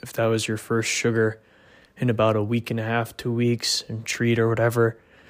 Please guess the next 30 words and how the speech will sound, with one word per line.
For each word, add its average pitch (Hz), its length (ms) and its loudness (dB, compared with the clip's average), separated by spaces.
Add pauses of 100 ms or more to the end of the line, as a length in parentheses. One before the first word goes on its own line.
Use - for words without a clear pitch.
(320)
that's 117 200 0
a 117 40 2
sign 113 280 2
of 110 120 -2
progress 113 680 2
'cause 110 140 -6
you're 110 80 -2
still 113 280 0
on 110 180 0
track 110 300 0
to 113 100 -4
get 107 120 2
your 113 220 -2
overall 110 340 4
goal, 107 280 0
which 107 200 -6
is 107 240 -4 (360)
peak - 240 -4
physical 110 440 -2
condition, - 760 -2 (580)
right? 113 300 2 (1160)
Just - 160 -4
think 123 180 4
of 113 60 0
it 113 100 -2
that 110 220 4
way. 107 100 2
It's - 160 -2
all 117 180 10
about 110 440 6